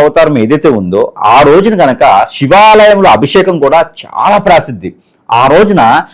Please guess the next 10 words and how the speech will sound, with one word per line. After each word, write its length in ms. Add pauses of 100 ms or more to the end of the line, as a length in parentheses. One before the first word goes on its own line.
(360)
ఎవరికైనా 440
సరే 160 (280)
నాగప-, 380 (100)
నాగదోషం, 500 (100)
కాలసర్ప 400
దోషం 260
ఉన్నవారు 380 (460)
అక్కడ 160 (100)
రాహుకేతు 640
పూజ 140